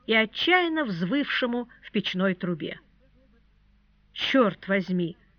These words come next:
проговорил он, выпуская дым. Не знаю, как Вуленвевер войдёт в гавань, а, Буденброк? Ну и собачья же погодка.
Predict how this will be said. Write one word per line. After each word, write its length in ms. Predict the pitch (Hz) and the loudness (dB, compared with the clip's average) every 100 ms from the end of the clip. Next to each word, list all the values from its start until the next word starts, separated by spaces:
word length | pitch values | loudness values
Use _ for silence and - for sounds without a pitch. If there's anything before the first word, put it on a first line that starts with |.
| _ _ | _ _
проговорил 540 | - 190 185 185 190 180 | 0 2 2 2 2 0
он, 100 | 175 | -2
выпуская 520 | 180 180 - 175 170 | -4 -6 -8 -6 -4
дым. 240 | 160 175 175 _ _ _ _ _ _ - | -6 -10 -14 _ _ _ _ _ _ -12
Не 280 | 151 185 220 | -2 2 2
знаю, 680 | 196 214 214 220 233 226 202 | 0 0 4 4 4 2 0
как 360 | 233 226 226 - _ _ _ - | 0 0 0 -10 _ _ _ -8
Вуленвевер 1000 | 170 170 262 320 330 302 302 277 226 214 | -4 2 4 6 4 2 4 4 4 4
войдёт 440 | 220 220 226 208 | 4 4 2 0
в 100 | 175 | -2
гавань, 480 | 175 233 190 165 - _ _ _ _ | 0 2 2 -2 -10 _ _ _ _
а, 280 | 185 208 294 | 2 6 6
Буденброк? 600 | 320 320 208 190 185 151 _ _ _ _ _ _ _ | 4 2 2 0 -2 -4 _ _ _ _ _ _ _
Ну 220 | - 190 | -4 0
и 80 | 311 | 0
собачья 680 | 247 - 165 180 359 - 320 | 0 -4 -2 2 2 2 0
же 100 | 294 | 0
погодка. 680 | 294 285 302 359 - - | -2 -2 -2 -4 -8 -16